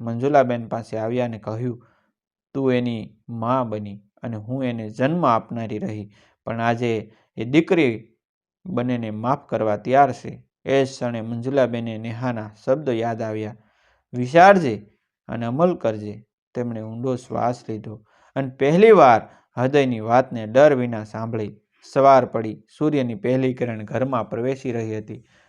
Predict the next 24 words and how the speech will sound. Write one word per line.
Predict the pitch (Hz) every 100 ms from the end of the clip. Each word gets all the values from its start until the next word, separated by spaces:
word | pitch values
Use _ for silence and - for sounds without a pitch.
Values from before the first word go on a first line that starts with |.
| _
અને | - 117
સાથે | 110 - 127 160
સાથે | 131 123 123 117 101 _ _ _ _ _ _
અમર | 139 156 180 185 185 _ _ _
અને | 123 117
પ્રિયા | - - 147 170
પણ | 156 120 101 107 _ _ -
પાછા | 123 -
આવ્યા. | 117 107 101 98 _ _ - -
થોડા | - 139 135
સમય | 131 143 151
પછી | 135 127 - 117 110 _ _
નેહા | 123 127 135 160
પણ | 151 135
આવી | 117 123 120
પહોંચી. | 120 117 - 110 _ _ _ _ _
રૂમમાં | 123 147 151 131
શાંતિ | 120 120 123 127 127
હતી, | 113 107 110 113 _ _ _
પણ | 127
એ | 127
શાંતિ | 123 131 135 139 151 156 - _ _
ભારરૂપ | 135 131 131 135 143 156 180 180
નહોતી, | 175 160 127 107 -